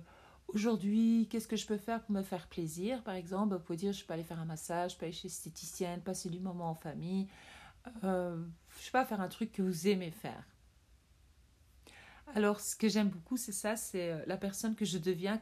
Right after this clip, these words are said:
connaîtra. Donc, qu'est-ce qu'elle connaîtra ? Ben, moi, ici, j'ai mis joie, gratitude, abondance et la capacité de vivre dans le moment présent. Euh,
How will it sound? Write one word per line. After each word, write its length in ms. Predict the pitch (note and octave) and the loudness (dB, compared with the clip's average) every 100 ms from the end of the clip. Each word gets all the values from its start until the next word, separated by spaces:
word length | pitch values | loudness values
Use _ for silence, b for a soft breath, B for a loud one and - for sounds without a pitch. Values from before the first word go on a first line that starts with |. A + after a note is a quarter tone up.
| - | -2
connaîtra. 680 | A3+ G3+ F3+ - E3+ E3+ A3 - | 0 0 -2 -6 -8 -8 -8 -10
Donc, 100 | F#3 | -14
qu'est-ce 180 | E3 F#3+ | -6 -4
qu'elle 160 | G#3 F#3 | -4 -4
connaîtra ? 440 | F3+ D#3+ - F#3+ | -6 -6 -4 -4
Ben, 120 | G#3 | -4
moi, 260 | F#3+ F#3+ F#3 | -4 -4 -4
ici, 260 | F#3 - F#3 | -4 -8 -6
j'ai 120 | F3+ | -2
mis 200 | G3 G3 B B B | -2 -2 B B B
joie, 320 | - G#3 G3+ | 2 6 6
gratitude, 960 | G3 F3+ F#3 - D#3+ - F3+ F#3 F#3+ F#3+ | 6 -2 -4 -6 -14 -12 -8 -2 0 0
abondance 800 | F#3 F3+ E3+ F3 F3+ G#3+ B3 - B B B B - | -2 -4 -4 -2 0 0 0 -6 B B B B 0
et 320 | G#3+ A3+ G#3+ G3 | 2 2 0 -4
la 100 | F#3+ | -4
capacité 480 | F#3 F3+ - G3+ | -4 -4 -4 -4
de 80 | F#3+ | -2
vivre 320 | E3+ F#3 G3 | -4 -2 -2
dans 120 | F#3+ E3 | -2 -4
le 40 | |
moment 340 | E3+ E3+ F#3 - | -4 -4 -6 -10
présent. 440 | - E3 C#3 - - _ _ B B B B B B B - - - F#3 | -8 -8 -8 -12 -16 _ _ B B B B B B B -20 -20 -10 -6
Euh, 760 | F#3 F3+ F3+ F3+ F3+ F3+ F3+ | -4 -6 -8 -10 -10 -10 -12